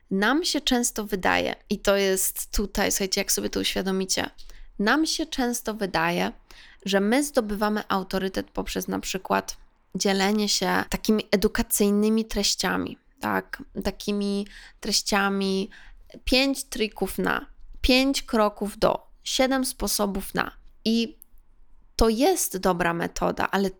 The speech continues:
to jest metoda na zdobywanie polubień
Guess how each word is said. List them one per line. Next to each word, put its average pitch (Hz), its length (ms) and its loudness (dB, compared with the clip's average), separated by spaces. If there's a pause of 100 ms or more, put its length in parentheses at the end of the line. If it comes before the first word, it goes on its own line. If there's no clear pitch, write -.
(200)
to 285 100 6
jest 302 280 0
metoda 214 760 2 (880)
na 208 160 2
zdobywanie 214 880 2
polubień 202 1040 2